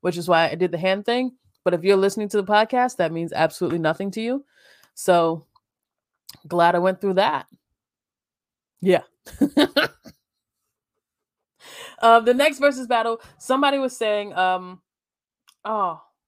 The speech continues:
oh, there was this big thing between, um, Diddy and, oh,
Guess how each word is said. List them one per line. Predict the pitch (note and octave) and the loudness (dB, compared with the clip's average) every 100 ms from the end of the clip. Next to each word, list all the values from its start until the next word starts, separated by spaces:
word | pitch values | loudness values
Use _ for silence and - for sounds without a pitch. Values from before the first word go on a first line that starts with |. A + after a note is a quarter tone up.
| _ _ _ _ _ - | _ _ _ _ _ -6
oh, | B3+ C#4 A#3 | 4 4 4
there | C4+ | 0
was | B3+ | -2
this | A3+ | -6
big | G3 C4 B3+ | -6 -6 -4
thing | B3+ | -6
between, | B3+ B3 B3 A3+ - | -6 -8 -8 -8 -8
um, | G3 F#3+ F#3 | -6 -6 -8
Diddy | D#3 A3 A3+ A3+ G#3 F#3 | -2 -2 -2 -8 -12 -12
and, | G3 G3 F#3+ F#3 F#3 F3+ _ _ _ _ _ _ _ _ _ _ C#4+ _ - | -10 -6 -6 -6 -10 -16 _ _ _ _ _ _ _ _ _ _ _ _ -20
oh, | - - | -20 -20